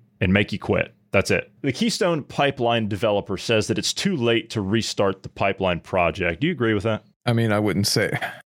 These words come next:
Speaker 2: I wouldn't say, well, possibly. And the reason I say possibly is,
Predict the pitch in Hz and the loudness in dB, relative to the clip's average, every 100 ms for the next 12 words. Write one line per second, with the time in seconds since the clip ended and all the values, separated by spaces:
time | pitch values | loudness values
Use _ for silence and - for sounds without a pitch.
0 | _ 143 156 131 131 120 - 131 131 123 | _ -2 0 2 2 0 0 0 0 -2
1 | - _ - 135 - - - - - - | -6 _ -2 0 2 0 0 -2 -4 -14
2 | _ - 131 127 123 127 139 127 135 117 | _ -2 2 2 2 2 2 2 0 2
3 | 123 - 117 107 - 113 107 92 92 95 | 0 0 -2 0 0 0 2 4 2 2
4 | - | 0